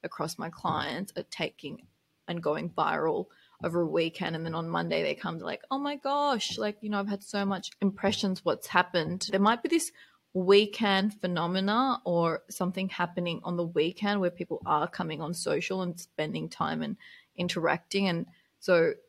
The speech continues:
uh, if you are looking to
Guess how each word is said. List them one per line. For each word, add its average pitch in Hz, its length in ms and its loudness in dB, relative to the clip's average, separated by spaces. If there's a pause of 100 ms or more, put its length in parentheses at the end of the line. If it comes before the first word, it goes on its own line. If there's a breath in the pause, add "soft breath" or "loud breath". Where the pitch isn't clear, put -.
(220)
uh, - 40 -6 (100)
if - 220 -4 (200)
you 185 580 4
are 175 140 6
looking 175 560 0
to 160 500 0